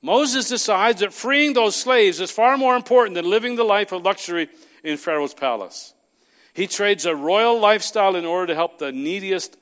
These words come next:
of the needy slaves. When you give to mission sacrificially, you value people more than pleasure. When you give to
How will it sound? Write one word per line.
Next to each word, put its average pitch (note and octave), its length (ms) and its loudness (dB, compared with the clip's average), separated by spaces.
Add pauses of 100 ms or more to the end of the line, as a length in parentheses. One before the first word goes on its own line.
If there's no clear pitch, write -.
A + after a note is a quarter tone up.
of D#3 140 -4
the C#3 100 -6
needy A#2+ 440 -6 (560)
slaves. - 760 -14 (1200)
When A#2 160 -12
you G3 140 -6
give G3 220 -6
to E3 100 -6
mission D3+ 420 -6
sacrificially, C#3 920 -6 (1040)
you D3 180 -8
value D3 320 -4
people B2 360 -14
more A2+ 220 -14
than A2 140 -18
pleasure. G#2 360 -12 (3000)
When E3+ 100 -6
you A#3+ 80 -2
give F#3+ 380 2
to C#3+ 380 -4